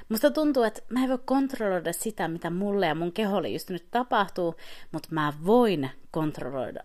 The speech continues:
mun hiuksia. <laughs> Ja niinpä, vastoin sitä harmautta, missä sisäisesti mä elän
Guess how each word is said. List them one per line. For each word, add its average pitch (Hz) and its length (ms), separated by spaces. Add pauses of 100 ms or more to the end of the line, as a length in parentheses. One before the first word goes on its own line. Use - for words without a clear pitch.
mun 147 180
hiuksia. - 600 (380)
<laughs> 226 100 (840)
Ja 247 60
niinpä, 269 340 (520)
vastoin 269 400
sitä 277 200
harmautta, 202 640
missä 151 220
sisäisesti 233 680
mä 190 240
elän 175 460